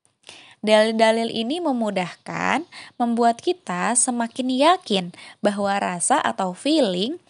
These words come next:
lebih esensial daripada berpikir, kreativitas, dan juga nalar. Bunda adalah sang pembasuh luka. Fitrah ayah yang memang sebenarnya adalah raja tega ya,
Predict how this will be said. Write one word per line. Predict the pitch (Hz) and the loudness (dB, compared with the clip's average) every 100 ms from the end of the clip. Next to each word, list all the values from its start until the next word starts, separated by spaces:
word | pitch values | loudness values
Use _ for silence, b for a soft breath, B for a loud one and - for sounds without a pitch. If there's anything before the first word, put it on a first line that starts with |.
| B B | B B
lebih | 233 202 208 - | 0 2 0 0
esensial | 185 - 180 175 - 233 190 185 185 | -2 -2 -8 -8 -4 0 0 0 -2
daripada | 185 185 190 185 175 180 | -4 -6 -6 -8 -6 -8
berpikir, | 170 175 - 233 - 196 190 190 B B - | -8 -10 -6 -6 -4 -2 -2 -4 B B -12
kreativitas, | - 180 170 170 165 170 - 180 - - - | -6 -4 -4 -8 -8 -8 -4 -6 -6 -12 -10
dan | 170 | -10
juga | 165 165 170 | -8 -10 -12
nalar. | 170 175 - - - - _ _ _ _ - B B B B B B | -12 -12 -10 -12 -14 -20 _ _ _ _ -20 B B B B B B
Bunda | 226 226 208 185 190 254 - | -4 -2 -2 -2 0 0 -2
adalah | 196 185 180 | -4 -4 -4
sang | - 226 254 | -4 -4 -4
pembasuh | 240 196 180 - 190 | -4 -4 -6 -6 -6
luka. | 214 240 240 - 180 180 _ _ _ B B B B B _ | -4 -6 -10 -14 -14 -14 _ _ _ B B B B B _
Fitrah | 233 233 226 - 196 | -4 0 0 2 0
ayah | 185 247 | 2 2
yang | 277 220 | 0 -2
memang | 202 196 190 | -4 -4 -2
sebenarnya | 202 190 185 180 190 233 214 | -2 -2 -2 -4 -2 -2 -2
adalah | 190 180 185 175 - B B B - | 0 0 0 -4 -12 B B B -4
raja | 269 285 214 202 | 2 4 4 2
tega | 196 185 175 165 175 208 | 2 -2 -2 -4 0 2
ya, | 311 392 | 2 -2